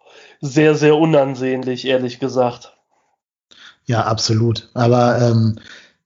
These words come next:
Speaker 2: das, was dann noch hinzukommt, ist, dass wir uns da auch selber immer ganz viel kaputt machen, weil wir natürlich dann auch nicht die Cleverness haben, mit null null in die Kabine zu gehen, sondern eben in der, was weiß ich, vierundvierzigsten oder so noch einen, einen Elfer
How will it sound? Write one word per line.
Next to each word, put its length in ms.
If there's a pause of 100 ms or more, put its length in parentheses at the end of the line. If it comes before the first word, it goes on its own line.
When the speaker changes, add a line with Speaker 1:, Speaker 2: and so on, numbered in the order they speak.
(360)
Speaker 2:
das, 280
was 120
dann 140
noch 120
hinzukommt, 580
ist, 180
dass 180
wir 180
uns 260
da 200
auch 520
selber 640
immer 240
ganz 300
viel 180
kaputt 320
machen, 400 (440)
weil 160
wir 80
natürlich 400
dann 160
auch 120
nicht 200
die 60
Cleverness 480
haben, 220
mit 100
null 200
null 220
in 160
die 80
Kabine 360
zu 160
gehen, 320 (320)
sondern 340
eben 460
in 160
der, 320
was 120
weiß 80
ich, 100
vierundvierzigsten 640
oder 160
so 120
noch 220
einen, 240
einen 160
Elfer 580